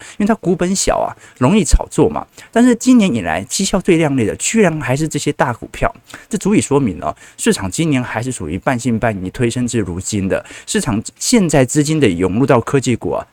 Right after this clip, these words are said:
主要分为两个层面：第一是在景气诡谲不定的情况底下，不确定明年是不是会进入到经济衰退，我又不想要放弃指数的上涨，我就把钱灌到大型科技股。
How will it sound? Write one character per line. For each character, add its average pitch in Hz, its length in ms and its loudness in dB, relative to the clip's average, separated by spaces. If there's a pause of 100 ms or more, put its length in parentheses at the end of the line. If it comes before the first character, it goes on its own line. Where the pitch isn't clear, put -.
主 110 140 -4
要 135 80 4
分 139 180 0
为 120 80 2
两 95 220 0
个 95 80 -4
层 - 200 -6
面： 95 240 -4 (240)
第 214 240 4
一 214 80 0 (220)
是 202 140 0
在 185 160 6
景 92 360 -2
气 147 260 0
诡 85 280 -2
谲 98 220 -2
不 - 140 -6
定 180 220 0
的 95 80 0
情 98 160 -4
况 127 160 -4
底 85 120 -8
下， 82 280 -2
不 - 80 0
确 - 240 0
定 175 140 0
明 123 180 2
年 127 160 0
是 - 140 -2
不 131 80 -4
是 135 140 -2
会 143 80 2
进 139 180 -4
入 127 80 -2
到 120 140 2
经 143 180 -4
济 131 100 -6
衰 123 160 -2
退， - 240 -2 (240)
我 - 140 4
又 175 80 4
不 233 160 0
想 - 160 -4
要 117 100 -4
放 123 320 -2
弃 127 200 -2
指 - 240 -6
数 - 180 -2
的 107 100 -2
上 104 220 -4
涨， - 140 -2 (300)
我 101 120 4
就 202 120 2
把 90 120 2
钱 90 240 -6 (140)
灌 98 180 0
到 98 140 0
大 104 140 -2
型 90 180 -8
科 - 140 -10
技 92 160 -6
股。 85 200 -12